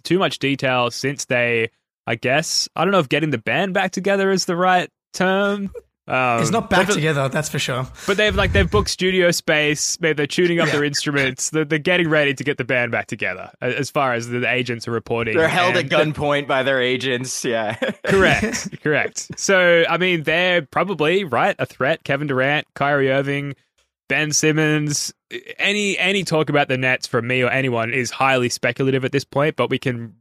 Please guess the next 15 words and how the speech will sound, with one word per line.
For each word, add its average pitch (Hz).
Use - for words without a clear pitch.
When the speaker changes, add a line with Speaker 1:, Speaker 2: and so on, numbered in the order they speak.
Speaker 1:
reasonably 165
speculate 120
that 117
they 120
will 120
be 110
maybe 127
not 113
in 101
that 98
first 104
tier, 139
but 117
in 110
tier 107